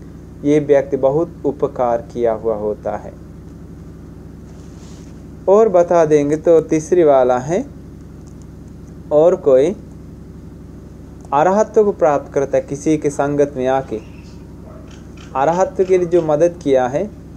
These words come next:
वो उसको सबसे बड़ा उपकार किया होता है। तो ऐसा तीन उपकार होने वाले पुज्य दुनिया में और कोई नहीं है। पहला है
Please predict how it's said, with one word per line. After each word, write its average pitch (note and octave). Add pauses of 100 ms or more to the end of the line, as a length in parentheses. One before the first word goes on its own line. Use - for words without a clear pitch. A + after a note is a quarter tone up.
(240)
वो E3
उसको D3+
सबसे C3+
बड़ा D3+
उपकार C3
किया B2
होता A2
है। G#2 (680)
तो D#3
ऐसा D3+
तीन E3+
उपकार E3
होने D#3
वाले D#3
पुज्य D3+
दुनिया C#3+
में D3+
और D3
कोई F3 (840)
नहीं D3+
है। A#2+
पहला D3
है D#3